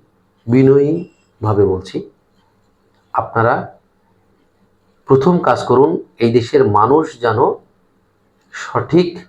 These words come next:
সুষম বন্টন পায় এবং তারা যেন তাদের তিন বেলা খাওয়ার সুযোগ পায়,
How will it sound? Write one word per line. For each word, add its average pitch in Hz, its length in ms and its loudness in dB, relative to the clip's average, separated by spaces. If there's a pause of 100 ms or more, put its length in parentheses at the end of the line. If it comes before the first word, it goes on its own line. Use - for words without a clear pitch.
(800)
সুষম 139 420 0
বন্টন 117 460 0
পায় 180 200 0
এবং 120 340 -2
তারা 120 160 -2
যেন 147 200 0
তাদের 147 380 -2 (960)
তিন 151 280 2
বেলা 117 440 -2 (920)
খাওয়ার 151 360 0
সুযোগ 110 420 -2
পায়, 101 180 -8